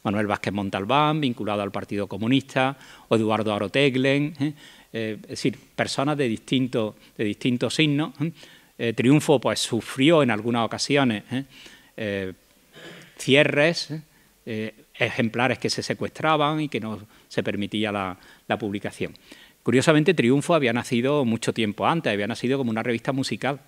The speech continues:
una revista de información musical, pero luego poco a poco fue evolucionando, ¿eh? hacia otras, ¿eh? posiciones.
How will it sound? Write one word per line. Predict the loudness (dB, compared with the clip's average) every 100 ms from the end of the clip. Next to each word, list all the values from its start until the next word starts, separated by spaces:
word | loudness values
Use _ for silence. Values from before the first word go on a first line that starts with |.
| _ _ _ _
una | -10
revista | -8 -8 -4 -4
de | -2 -6
información | -6 -8 -8 -6 -4
musical, | -4 -6 -6 -6 -8 -20 -8
pero | 0 2
luego | 4 2
poco | 0 0 0
a |
poco | -2 0 0
fue | 0 0 0 -2 -14 -6 0
evolucionando, | 2 2 0 0 2 2 2 0 0
¿eh? | -4 -4 -14 -8
hacia | -6 -2 0 0
otras, | 0 -2 -4 -4
¿eh? | -10 -12 -6
posiciones. | -4 -4 -6 -10 -14